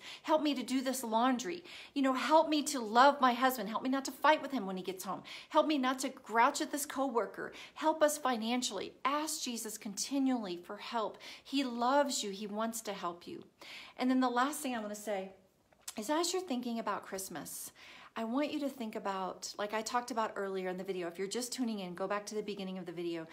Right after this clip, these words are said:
and just to think about whose birthday are you celebrating. And I'm gonna be talking about this a whole lot because this is what I'm studying in my own quiet time. I'm studying, um, in John where it says to love each other as I have loved you.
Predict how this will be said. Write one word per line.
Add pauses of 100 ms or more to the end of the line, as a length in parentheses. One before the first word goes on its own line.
(300)
and
just
to
think
about
whose
birthday
are
you
celebrating.
And
I'm
gonna
be
talking
about
this
a
whole
lot
because (300)
this
is
what
I'm
studying
in
my
own
quiet
time.
I'm
studying, (420)
um,
in
John
where
it
says
to
love
each
other
as
I
have
loved
you.